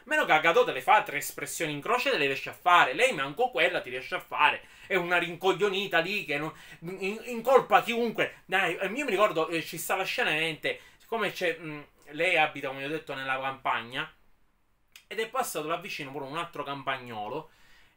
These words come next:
e lei ha detto, "No, secondo me tu non è perché andavi appresso al puma, tu eri perché ti sei fatta la ragazza, ti piaceva, vero? L'hai voluta." Lei ha detto, "No, ma tu gli hai detto sì."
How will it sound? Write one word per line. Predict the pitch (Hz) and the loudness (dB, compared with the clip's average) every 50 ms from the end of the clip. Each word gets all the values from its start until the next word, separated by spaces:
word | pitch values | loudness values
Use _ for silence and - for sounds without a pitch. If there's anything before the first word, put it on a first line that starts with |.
| _ | _
e | - 240 262 269 240 | -8 -6 -6 -4 -4
lei | 214 196 | -4 -4
ha | 170 | -4
detto, | 175 160 - - 160 | -6 -8 -8 -8 -6
"No, | 160 180 180 160 | -4 -4 -4 -4
secondo | 156 - 180 170 156 196 208 196 190 180 180 180 | -4 -4 -6 -4 -4 -4 -4 -4 -2 0 0 0
me | 185 185 175 156 - | 0 0 0 -2 -2
tu | - 214 202 180 156 147 143 143 139 139 - - - - - | -2 -2 -2 0 0 0 0 -2 -2 -6 -10 -16 -20 -20 -14
non | - 170 196 226 | -4 0 2 4
è | 247 233 175 | 4 4 2
perché | 196 202 190 185 202 | 2 0 0 2 2
andavi | 185 180 180 180 175 175 | 2 4 4 4 4 4
appresso | 165 170 - 185 160 - - - | 2 0 -2 -2 -2 -2 0 2
al | 180 160 - - | 2 0 0 -2
puma, | - 175 175 156 147 139 139 131 123 - - - - - _ _ | -12 -10 -8 -8 -6 -6 -4 -6 -6 -8 -10 -18 -20 -20 _ _
tu | - 269 262 220 196 196 | -8 -4 -2 0 2 4
eri | 208 214 208 202 | 4 4 2 2
perché | 202 196 - - - 214 | 0 0 -2 -2 -4 -4
ti | - 202 208 | -4 -6 -8
sei | - - 214 | -4 -4 -2
fatta | 196 214 214 196 - 202 | 0 0 -2 -2 0 2
la | 202 | 2
ragazza, | 208 202 - - 170 | 2 2 0 -2 -6
ti | 156 175 | -10 -4
piaceva, | 160 202 214 185 - - 254 233 208 170 151 151 156 | 0 2 2 4 4 4 4 4 4 4 4 2 4
vero? | 190 208 202 180 165 175 180 180 - - - - - - | 4 4 4 4 4 2 0 0 -2 -6 -14 -20 -18 -4
L'hai | - 190 202 190 | 0 2 2 4
voluta." | 185 196 202 233 277 254 214 180 160 143 156 131 120 - - - - | 4 2 2 0 0 -2 -2 -2 -2 0 0 0 0 0 -4 -10 4
Lei | - 240 240 | 8 8 8
ha | 220 | 10
detto, | 214 214 202 - - 247 | 8 6 4 4 4 2
"No, | 247 262 285 294 302 | 4 4 4 4 4
ma | 262 233 | 4 4
tu | 233 262 | 2 2
gli | 254 | 0
hai | 233 220 | 2 2
detto | 233 220 220 - 247 220 | 2 2 2 0 -2 -2
sì." | 165 - 247 233 196 151 127 123 | -2 -4 -4 -4 -6 -6 -8 -10